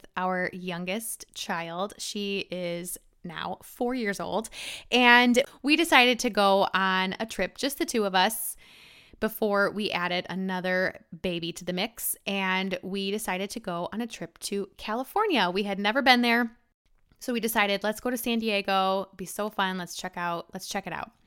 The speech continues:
So we planned a trip to California. And while planning the trip, I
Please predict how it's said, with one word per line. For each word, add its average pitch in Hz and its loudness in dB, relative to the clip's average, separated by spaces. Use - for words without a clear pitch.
So 233 4
we 226 -2
planned 220 -4
a 294 -8
trip - -4
to - -10
California. 175 -4
And 196 -4
while 247 4
planning 339 -2
the 190 -2
trip, - -2
I 208 4